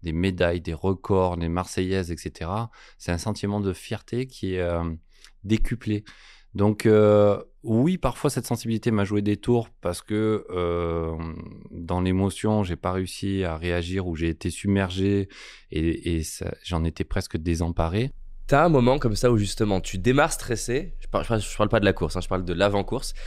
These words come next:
Speaker 2: Tu sens que t'es stressé et que t'as réussi à, pff,
Speaker 1: Ouais.
Speaker 2: à le descendre.
Speaker 1: Ouais, carrément. On est en deux mille dix, championnat d'Europe de Budapest.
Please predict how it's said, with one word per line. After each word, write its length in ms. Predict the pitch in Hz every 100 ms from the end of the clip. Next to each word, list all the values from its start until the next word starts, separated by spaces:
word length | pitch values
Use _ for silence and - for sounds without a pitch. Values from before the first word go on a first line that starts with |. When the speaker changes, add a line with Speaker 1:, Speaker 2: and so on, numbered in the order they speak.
| - - -
Speaker 2:
Tu 140 | - 117
sens 180 | 151
que 60 | 139
t'es 120 | 120
stressé 580 | 110 113 107 113 139 -
et 100 | 117
que 440 | - - 120 139 147 - - - -
t'as 120 | - 95
réussi 420 | 113 107 - 147
à, 120 | 98
pff, 420 | 85 - - - - - _ -
Speaker 1:
Ouais. 420 | - 110 110 90 87
Speaker 2:
à 80 | 120
le 80 | 107
descendre. 720 | 113 139 - 131 156 120 90 -
Speaker 1:
Ouais, 260 | 92 82 76
carrément. 460 | 101 92 92 90 - -
On 120 | 117
est 140 | 156 147
en 80 |
deux 140 | 120 113
mille 180 | 110 98
dix, 360 | 123 180 - -
championnat 400 | - 156 139 120
d'Europe 300 | 117 104 101
de 80 |
Budapest. 580 | 90 87 82 - 117 -